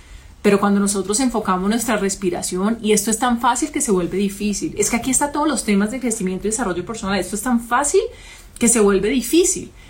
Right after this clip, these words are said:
Entonces es como traigo como esa conciencia y digo, bueno, voy a usar estos diez minutos y ser muy juiciosos con esto. El orden es muy importante, el orden es más importante que la disciplina, porque el orden te da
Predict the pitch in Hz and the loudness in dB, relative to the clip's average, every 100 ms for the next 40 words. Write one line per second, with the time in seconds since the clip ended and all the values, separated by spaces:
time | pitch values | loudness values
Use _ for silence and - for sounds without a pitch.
0 | - - 208 202 202 226 - 214 208 233 | -18 0 2 4 4 0 2 0 2 2
1 | 226 247 277 269 269 277 285 202 185 208 | 2 4 4 2 -2 -2 -2 2 2 2
2 | 208 262 196 - 208 208 220 247 196 180 | 0 0 0 2 2 2 0 -2 0 0
3 | 175 170 165 175 190 202 233 233 247 233 | -2 -2 -6 -2 0 2 0 0 0 -2
4 | 208 247 247 254 240 262 277 311 311 214 | 0 -2 0 0 0 -2 -4 -6 -4 0
5 | 196 196 185 226 262 269 277 - 269 277 | 2 4 4 4 2 0 -2 -2 0 0
6 | 277 190 - 180 170 170 - - - - | 2 -2 -4 -8 -8 -10 -12 -14 -14 -20
7 | - - - - - - - - 214 220 | -20 -20 -20 -20 -20 -20 -8 2 6 6
8 | 240 240 262 247 240 247 240 190 190 185 | 4 2 0 2 0 0 -2 -2 -2 -2
9 | 180 - 214 226 240 269 277 262 262 277 | -2 2 2 4 2 0 0 0 0 -2
10 | 269 226 190 165 190 214 185 - - 202 | -4 -4 -4 -4 -4 0 0 -2 -2 0
11 | 185 160 190 190 196 196 202 202 233 240 | 0 -2 -4 0 2 2 2 0 0 0
12 | 254 202 185 185 185 | 0 0 0 0 -4